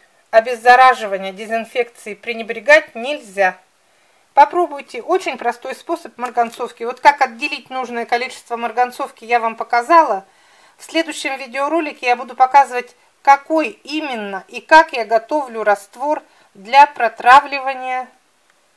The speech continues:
грунта. Протравливанием семян будем заниматься потом. Это делать нужно именно накануне посевов. А протравливание грунта мы делаем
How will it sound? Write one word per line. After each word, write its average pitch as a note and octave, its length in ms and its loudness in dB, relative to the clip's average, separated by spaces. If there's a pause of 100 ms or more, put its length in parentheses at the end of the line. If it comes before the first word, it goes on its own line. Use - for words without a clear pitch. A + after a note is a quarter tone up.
грунта. A3 640 -6 (440)
Протравливанием B3+ 840 2
семян C4 420 -4
будем A3+ 300 -8 (260)
заниматься B3 560 -6
потом. C#4 540 0
Это B3 200 -4
делать A#3 360 -4
нужно A3+ 400 -8
именно B3+ 420 -6
накануне G#3+ 560 -4
посевов. D#4 540 0 (680)
А B3 120 4
протравливание A#3+ 920 2
грунта C4 420 -4
мы A#3 120 -6
делаем G3+ 520 -6